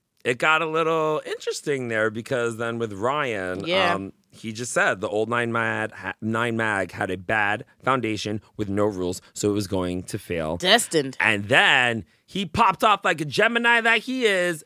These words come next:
Speaker 1: and had a whole, like, what's that thing called? The monologue
Speaker 2: Yeah.
Speaker 1: of just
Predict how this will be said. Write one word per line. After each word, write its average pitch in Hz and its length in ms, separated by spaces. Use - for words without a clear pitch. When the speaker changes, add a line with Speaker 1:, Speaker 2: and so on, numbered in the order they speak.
Speaker 1:
and 139 120
had 160 180
a 127 80
whole, 208 480
like, 180 460
what's 196 240
that 196 160
thing 160 180
called? 120 220
The 120 60
monologue 156 760
Speaker 2:
Yeah. 165 300
Speaker 1:
of 151 200
just 175 440